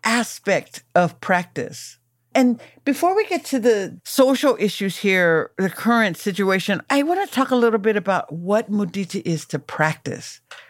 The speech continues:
to being a strong practitioner, to this idea or aspiration we can have for an awakened mind, and put it in some context. Because when you start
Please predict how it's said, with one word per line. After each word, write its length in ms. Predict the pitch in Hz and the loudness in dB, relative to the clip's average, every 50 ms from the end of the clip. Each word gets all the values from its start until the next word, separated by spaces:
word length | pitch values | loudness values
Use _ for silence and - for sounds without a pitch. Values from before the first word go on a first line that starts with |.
| _ _ _ | _ _ _
to 140 | - - 165 | -2 0 0
being 420 | 143 - 196 190 185 185 180 175 175 | 0 2 0 2 2 4 2 2 2
a 440 | - 165 151 143 139 135 127 - - _ _ _ _ | 2 2 2 2 2 0 -2 -6 -10 _ _ _ _
strong 400 | - - - - - 175 170 180 | -14 -10 -4 0 2 2 2 0
practitioner, 920 | 175 - 170 151 - - - - 226 214 208 - 208 196 180 180 175 165 160 | 0 0 -2 -2 -2 -4 -2 0 0 0 0 0 -4 -2 0 0 0 0 -2
to 200 | 156 - - 185 | -4 -6 -8 -6
this 280 | 160 170 165 156 - - - - - - - _ - | -2 -2 -2 -2 -4 -8 -18 -20 -20 -20 -10 _ 0
idea 720 | 170 175 185 190 170 160 160 185 196 202 202 196 196 185 | 2 2 2 2 0 -4 -4 -2 -2 0 2 4 2 2
or 180 | - - 151 - - | 2 0 -2 0 2
aspiration 720 | 165 175 185 175 - - 175 175 175 175 165 - 180 180 | 0 0 0 -2 -6 -4 -2 0 0 0 -2 -4 -6 -6
we 60 | 175 | -6
can 140 | 160 180 175 | -4 -4 -2
have 220 | 175 180 175 175 | 0 0 0 0
for 120 | - 185 170 | 2 0 2
an 60 | 160 | 2
awakened 680 | 151 135 139 143 160 202 226 247 226 - 247 233 220 214 | 2 0 0 0 2 4 4 2 2 0 0 0 0 0
mind, 760 | 202 202 196 190 185 185 185 180 180 180 180 180 180 180 175 | 0 0 2 2 2 2 0 0 0 -2 -4 -6 -6 -6 -6
and 220 | 170 143 120 - 165 _ _ - - - - - - - - _ _ _ _ | -6 -6 -6 -8 -14 _ _ -20 -20 -20 -20 -20 -20 -20 -20 _ _ _ _
put 200 | - - 262 294 | -2 2 4 4
it 180 | 330 339 320 - | 4 4 2 2
in 120 | - 254 240 | 2 2 2
some 180 | - 226 202 180 | 2 0 -2 -2
context. 1000 | - - - 196 190 214 - - - 165 - - _ _ - - - - - - _ _ _ _ _ _ _ _ _ - - - - - _ _ - | -4 -4 -2 0 0 0 -2 -2 -2 -4 -4 -4 _ _ -20 -18 -18 -18 -20 -20 _ _ _ _ _ _ _ _ _ -20 -20 -20 -20 -20 _ _ -4
Because 360 | 240 208 - 262 254 202 233 226 | -2 4 4 4 4 4 2 -2
when 140 | - 220 240 | 0 2 2
you 120 | 269 330 339 | 2 2 0
start 360 | - - 370 359 339 - | 0 0 2 2 2 0